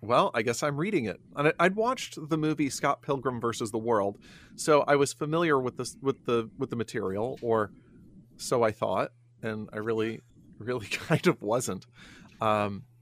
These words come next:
this was an incredible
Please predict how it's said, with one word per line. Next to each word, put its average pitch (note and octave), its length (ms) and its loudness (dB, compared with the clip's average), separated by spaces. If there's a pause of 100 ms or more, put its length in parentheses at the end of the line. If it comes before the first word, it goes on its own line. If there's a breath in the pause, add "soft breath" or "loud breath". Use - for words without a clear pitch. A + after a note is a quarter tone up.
(500)
this E3 400 -4
was A#3 140 -2
an G3 80 0
incredible C3+ 1080 0